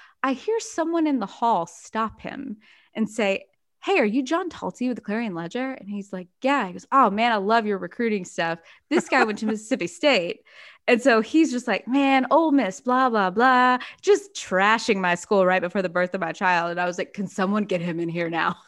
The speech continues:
Speaker 1: <laughs> Just get him in here, 'cause this can't be the last thing I hear before his birth. So yeah, we're entrenched. We
Speaker 2: Oh,
Speaker 1: are
Speaker 2: man.
Speaker 1: firmly entrenched in this.
Speaker 2: It's, it's so, it's so amazing. So you mentioned,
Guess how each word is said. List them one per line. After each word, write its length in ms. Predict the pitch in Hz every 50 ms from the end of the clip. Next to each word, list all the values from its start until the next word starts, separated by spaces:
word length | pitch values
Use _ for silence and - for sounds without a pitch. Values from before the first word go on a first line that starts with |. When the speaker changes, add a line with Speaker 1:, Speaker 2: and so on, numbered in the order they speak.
| _ _
Speaker 1:
<laughs> 320 | - 381 - - 349 349 -
Just 360 | - 330 311 - - - 277 262 -
get 240 | 349 339 - - -
him 160 | 294 277 -
in 60 | 226
here, 160 | 262 247 247
'cause 180 | 240 262 247 247 - - 254 - - - - 240
this 160 | 339 311 -
can't 260 | - 262 330 302 254
be 100 | 285 302
the 120 | 254 262
last 340 | 226 190 180 190 208 - -
thing 140 | 208 185 170
I 100 | 165 175
hear 180 | 196 175 160 156
before 300 | - 170 - - 185 220
his 260 | - 302 285 269 -
birth. 480 | - - 214 - - 220 226 - _ _ _ _ - - - _
So 160 | _ - 370
yeah, 200 | 302 233 180 - - - - -
we're 240 | 269 320 403 403
entrenched. 680 | 349 285 254 247 - - 214 156 143 - - - - 143
We 100 | 139 135
Speaker 2:
Oh, 40 | 127
Speaker 1:
are 160 | - 262 240
Speaker 2:
man. 300 | - 117 113 110 107 104
Speaker 1:
firmly 360 | - 247 220 220 214 208 190 185
entrenched 500 | 180 180 - 214 160 151 185 - - -
in 100 | - -
this. 340 | - - 254 247 - - -
Speaker 2:
It's, 300 | 139 127 120 - - - -
it's 200 | 147 127 - -
so, 260 | - 165 151 139 143
it's 200 | 147 143 131 -
so 160 | - 151 135
amazing. 300 | 131 127 120 113 110 110
So 120 | 104 160
you 140 | 160 156 160
mentioned, 520 | 175 190 185 - 202 196 190 170 151 143